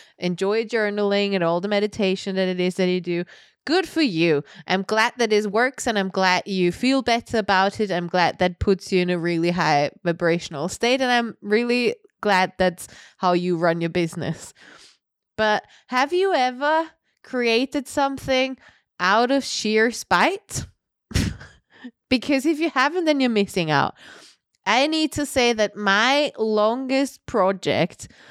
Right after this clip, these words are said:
that, in, quite frankly, nobody thought I would stick to,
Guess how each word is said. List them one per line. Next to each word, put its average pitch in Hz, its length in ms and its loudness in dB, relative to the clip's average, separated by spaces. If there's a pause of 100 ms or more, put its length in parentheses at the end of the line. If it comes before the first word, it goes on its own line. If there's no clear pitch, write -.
(280)
that, 208 360 0 (300)
in, 370 320 0 (540)
quite 269 260 0
frankly, 294 640 0
nobody 247 540 0
thought 220 260 0
I 208 60 2
would 208 220 0
stick - 480 -6
to, 165 440 -2